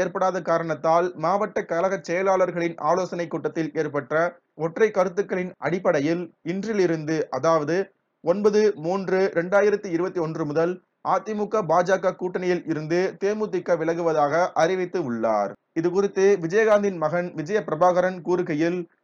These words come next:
கடந்த பத்து வருடங்களாக அதிமுக ஆட்சியில் இருந்ததே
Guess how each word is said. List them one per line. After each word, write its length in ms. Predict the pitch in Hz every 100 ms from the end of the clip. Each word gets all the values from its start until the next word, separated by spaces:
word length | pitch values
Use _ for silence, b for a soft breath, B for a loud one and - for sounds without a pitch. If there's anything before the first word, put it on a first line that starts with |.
| _ 170
கடந்த 240 | 175 190 -
பத்து 220 | 175 226 190
வருடங்களாக 680 | 196 208 202 196 175 156 185 - 180
அதிமுக 420 | 202 226 208 196 185 202 160
ஆட்சியில் 360 | 180 208 226 220 185
இருந்ததே 360 | 175 175 165